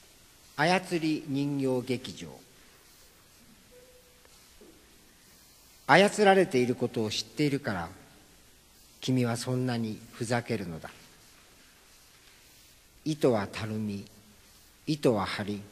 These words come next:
糸はもつれ。操る私の指先へと、糸を伝って送られてくる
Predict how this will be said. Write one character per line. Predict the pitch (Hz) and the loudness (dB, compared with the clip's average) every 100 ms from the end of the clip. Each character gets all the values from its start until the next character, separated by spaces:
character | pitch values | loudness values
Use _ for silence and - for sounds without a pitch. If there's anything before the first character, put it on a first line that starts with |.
| - - - - - - - - - | -20 -20 -20 -20 -20 -20 -20 -20 -6
糸 | 185 175 | 0 4
は | 127 110 | 4 4
も | 117 | 0
つ | 117 160 | -2 0
れ。 | 123 92 - - - - - - - - - - - - - - - - - - - | 0 -2 -8 -20 -20 -20 -20 -20 -20 -20 -20 -20 -20 -20 -20 -20 -20 -20 -20 -10 4
操 | 151 170 175 | 8 8 6
る | 165 135 | 6 8
私 | 120 147 - | 6 4 2
の | 135 131 | 2 4
指 | 131 135 | 2 2
先 | 127 143 139 127 | 0 0 2 2
へ | 120 | 2
と、 | - 90 - - - - - - - | -2 -10 -12 -20 -20 -20 -20 -20 -4
糸 | 185 185 160 | -2 4 4
を | 107 | 4
伝 | - - 113 | -2 -4 -4
っ | |
て | - - - 101 - - - | -4 -16 -8 -8 -8 -16 -8
送 | 113 - | -8 -2
ら | 123 | 0
れ | 120 117 | 0 0
て | 117 | -4
く | - 110 | -6 -8
る | 85 | -8